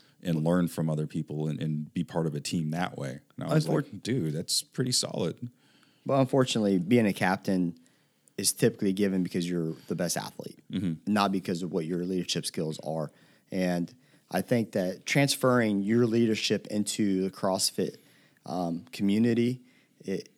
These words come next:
Speaker 2: it will make or break your gym. It will be sustainable or not. Like,
Speaker 1: Mm-hmm.
Speaker 2: it really will. Like, if, if I s-,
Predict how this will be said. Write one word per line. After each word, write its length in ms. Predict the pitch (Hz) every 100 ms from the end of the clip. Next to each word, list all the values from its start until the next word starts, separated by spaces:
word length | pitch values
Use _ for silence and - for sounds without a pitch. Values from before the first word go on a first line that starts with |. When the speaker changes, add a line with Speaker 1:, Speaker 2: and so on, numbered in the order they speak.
| _
Speaker 2:
it 100 | 110
will 140 | 101 98
make 220 | 95 92
or 60 |
break 280 | 82 90 87
your 80 | 87
gym. 300 | 87 82 87 - _ _ _
It 120 | 101
will 180 | 98 95
be 100 | 95
sustainable 600 | 95 98 - 104 113 104
or 160 | 95 87
not. 280 | 80 69 - _ _
Like, 220 | 104 -
Speaker 1:
Mm-hmm. 240 | 95 85 87
Speaker 2:
it 60 |
really 280 | 104 110 98
will. 240 | 95 98 95
Like, 260 | 90 82 - _ _ _ -
if, 300 | 101 - - _ _ _ _ _ _ _ _ _ _ _ _ _ _ _ _ _ _ _ _ _ _ _ _ - - - _ _ _ -
if 160 | 110
I 120 | 110 127
s-, 160 | -